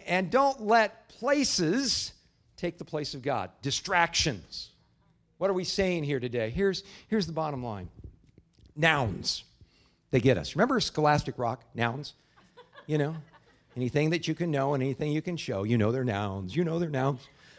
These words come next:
You know, nouns are what get us. Because we have a much easier time, catch this, putting our faith in people,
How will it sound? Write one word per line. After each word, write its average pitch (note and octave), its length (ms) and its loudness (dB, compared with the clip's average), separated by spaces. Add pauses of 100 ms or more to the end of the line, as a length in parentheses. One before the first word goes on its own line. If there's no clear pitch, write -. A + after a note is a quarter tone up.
(360)
You D#3+ 140 2
know, - 60 -2 (380)
nouns A#3+ 480 4
are G3+ 60 4
what G3 160 4
get A3+ 160 4
us. - 300 -4 (1200)
Because F3+ 520 2 (120)
we D#3 240 0
have F#3+ 300 0
a D3+ 100 4
much A3+ 480 0
easier F3+ 460 -2
time, E3+ 340 0
catch E3+ 380 -2
this, G2+ 320 -4 (480)
putting E3 240 2
our C#3+ 100 0
faith D3 400 0 (100)
in G#2 320 -2 (1200)
people, D3+ 500 0